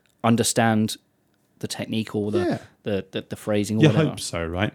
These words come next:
Speaker 1: <laughs>
Speaker 2: So you're
Speaker 1: Yeah.
Speaker 2: trying different styles. I was also, I've also been writing a lot of pirate songs
Speaker 1: Yar.
Speaker 2: for the Buccaneers. It's been really fun. So I wanna thank everybody that's been helping me out, 'cause I've been looking for local historic stories to turn into pirate songs,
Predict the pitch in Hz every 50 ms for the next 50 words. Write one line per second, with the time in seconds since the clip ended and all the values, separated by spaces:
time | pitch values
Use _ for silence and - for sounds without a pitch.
0 | - - - - 370 294 - - - 339 139 131 123 117 - - 160 147 139 135
1 | - 117 113 - 131 127 127 123 - 135 131 135 156 165 - - - 113 113 120
2 | 143 135 - 113 113 110 107 107 101 98 104 104 - - - - - 98 92 90
3 | 85 - - - - 90 82 80 78 78 80 - - - - - - - 127 117
4 | 107 113 110 107 98 95 92 113 107 104 98 107 101 - 113 104 101 98 92 87
5 | 87 82 - - 107 104 - - - 113 107 104 104 107 - - 107 107 117 117
6 | 117 104 - - 107 95 92 90 - 107 98 92 - - - - - - 107 117
7 | 117 117 - 127 123 120 - 117 117 113 104 110 110 110 101 98 - - 110 101
8 | 104 107 101 104 98 98 98 98 98 98 - - 101 98 90 107 107 113 117 113
9 | - 107 98 - - 98 92 92 98 110 123 143 143 - 165 147 113 143 139 -
10 | - - 127 120 113 - - - - - - - - - - - 117 101 87 87
11 | - - - - - - - - - - - - - - _ - - 113 110 -
12 | - 117 113 107 104 107 110 107 101 - - - 87 - - 104 98 92 85 -
13 | - - - - - - - - - - -